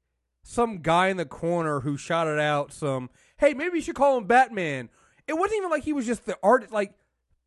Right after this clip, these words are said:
Bill Finger wrote these goddamn stories. Like, it is truly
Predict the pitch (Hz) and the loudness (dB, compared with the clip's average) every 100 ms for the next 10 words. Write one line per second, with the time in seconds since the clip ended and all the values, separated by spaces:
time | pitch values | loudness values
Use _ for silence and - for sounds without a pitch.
0 | _ _ 139 277 381 392 - 311 233 185 | _ _ 0 2 4 2 -6 -2 0 0
1 | - 175 170 240 233 - 135 180 160 131 | -4 -6 4 6 6 2 -6 -4 -4 -2
2 | 170 165 156 151 131 117 170 135 92 85 | 0 2 0 -2 -4 -4 -2 -2 -4 -12
3 | - 214 - 349 359 262 190 - _ _ | -4 -4 0 2 2 2 -4 -14 _ _
4 | _ _ _ - - 403 403 339 240 185 | _ _ _ -14 -2 2 4 2 -4 -12
5 | 151 | -14